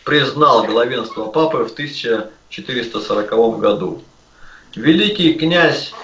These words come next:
Василий арестовал Исидора, его свергли и заключили. Но Исидор бежал из-под стражи сначала в Тверь, потом в Литву и в Рим. Князь Василий послал грамоту в Царьград, чтобы было дозволено избирать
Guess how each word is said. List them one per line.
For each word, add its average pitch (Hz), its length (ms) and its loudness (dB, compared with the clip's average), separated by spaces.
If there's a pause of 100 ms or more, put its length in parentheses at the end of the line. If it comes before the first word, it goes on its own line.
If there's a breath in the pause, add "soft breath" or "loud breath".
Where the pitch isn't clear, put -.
(140)
Василий 147 640 2
арестовал 135 720 4
Исидора, 135 580 0
его 135 300 -4
свергли 120 560 -4
и 104 40 -2
заключили. 110 760 -8 (540 loud breath)
Но 139 340 2
Исидор 143 680 2
бежал 139 540 2
из-под 107 440 -6
стражи - 400 -2
сначала 110 560 -4
в - 60 -18
Тверь, 156 400 2 (480 soft breath)
потом 113 400 0
в 104 60 -4
Литву 107 760 -4
и 117 140 -6
в 110 120 2
Рим. 98 320 -4 (880 soft breath)
Князь 165 380 2
Василий 139 520 2
послал 143 480 4
грамоту 139 640 2
в - 80 -14
Царьград, 120 580 0
чтобы 110 300 -4
было 135 260 2
дозволено 110 600 -2
избирать 110 520 0